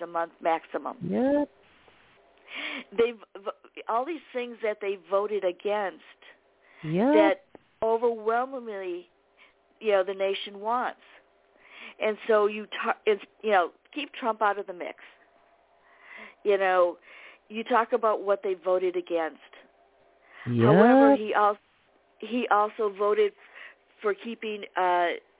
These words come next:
Speaker 1: the information of what happened on January sixth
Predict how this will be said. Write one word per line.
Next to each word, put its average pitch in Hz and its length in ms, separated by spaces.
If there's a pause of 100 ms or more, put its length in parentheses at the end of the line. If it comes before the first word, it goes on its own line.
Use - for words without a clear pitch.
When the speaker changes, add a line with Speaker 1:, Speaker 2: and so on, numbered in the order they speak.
(340)
Speaker 1:
the 180 340
information 202 880 (520)
of 180 180
what 190 240
happened 196 520
on 180 360
January 190 480 (100)
sixth 185 300